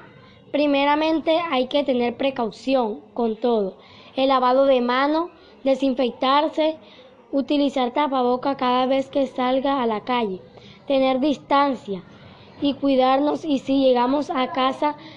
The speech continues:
quitarnos lo que traemos puesto y lavarlo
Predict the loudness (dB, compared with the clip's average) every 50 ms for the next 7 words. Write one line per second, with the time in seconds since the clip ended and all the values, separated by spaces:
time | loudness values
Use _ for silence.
0 | -20 -12 -4 -2 -2 0 0 2 2 2 2 2 2 2 2 0 0 -2 -2 -4
1 | -4 -2 -2 -2 0 2 2 2 2 2 2 0 -2 -6 -12 -20 -20 -20 -20 -20
2 | -20 -20 -20 -20 -20 -20 -10 -2 0 2 4 4 4 2 0 -2 -4 -4 -4 -4
3 | -8 -14 -20 -20 -20 -20 -20 -20 -18 -18 -16 -16 -16 -14 -8 -4 0 2 2 4
4 | 4 4 4 4 2 2 2 2 2 2 2 0 -4